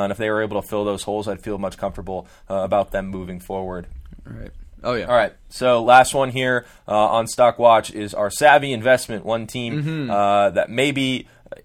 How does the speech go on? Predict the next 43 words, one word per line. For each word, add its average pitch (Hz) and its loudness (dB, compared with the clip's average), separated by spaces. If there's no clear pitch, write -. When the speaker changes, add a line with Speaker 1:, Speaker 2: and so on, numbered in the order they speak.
Speaker 1:
isn't 139 -2
getting 127 0
the, 113 -2
the 107 -6
kind 123 2
of 110 2
love, 127 6
or 107 -8
team, 123 -8
player, 117 -2
coach 113 -4
isn't 113 -10
getting 110 -10
the - -18
kind 113 -4
of 104 -6
love, 113 2
uh, 101 2
n-, 101 -16
nationwide, 123 4
but 110 -8
you 120 -6
believe 113 -6
still's 113 -8
got 107 0
a - 2
lot 101 2
left 98 -4
in 98 -12
the 90 -12
tank. 90 -10
What 95 -12
do 95 -12
you 90 -12
got, 82 -6
Blake? 87 -12
Speaker 2:
Yeah, 139 -2
mine 147 -2
is 180 -8
a 170 -8
savvy 139 0
investment 113 -4
for 107 -2